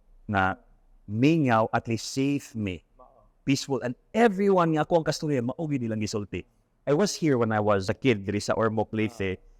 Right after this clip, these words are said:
Nakabakasyon ko. And then I think medyo high school ko nakabalik. Layo na kayo ang naabtan sa Ormoc ko. And I think you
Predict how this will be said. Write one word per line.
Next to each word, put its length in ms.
Nakabakasyon 720
ko. 320
And 160
then 240
I 80
think 480
medyo 320
high 160
school 240
ko 80
nakabalik. 400
Layo 400
na 80
kayo 400
ang 240
naabtan 480
sa 160
Ormoc 560
ko. 320
And 160
I 80
think 400
you 160